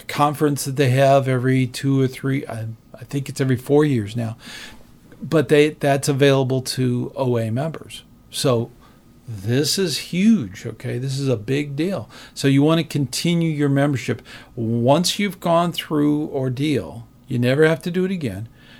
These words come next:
And then you go through your brotherhood training, and that finishes your membership. After that, you get a brand new sash. It's got the little bars on it. It's,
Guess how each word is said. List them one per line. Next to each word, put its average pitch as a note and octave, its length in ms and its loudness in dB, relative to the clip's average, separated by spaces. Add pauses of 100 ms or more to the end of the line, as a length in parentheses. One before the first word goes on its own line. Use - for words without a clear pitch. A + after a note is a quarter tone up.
(120)
And B2 300 0
then C3+ 380 4
you B2+ 180 -2
go C3 220 2
through D#3 220 -4
your D#3+ 120 0
brotherhood E3+ 540 6
training, G#2+ 480 -4
and G#2 180 -8
that C#3 380 0
finishes A#2+ 1080 -2 (760)
your A#2+ 180 0
membership. A#2 720 0 (500)
After C3+ 280 0
that, D#3 180 6
you C#3 60 0
get B2+ 120 0
a G#2+ 40 -6
brand A#2+ 400 0
new A#2 180 -2
sash. F#3 720 -2
It's C3+ 140 -10
got B2 140 -6
the A#2+ 80 -8
little A2+ 200 -6
bars D#3 520 0
on C#3+ 200 0
it. C#3 180 -6
It's, - 440 -10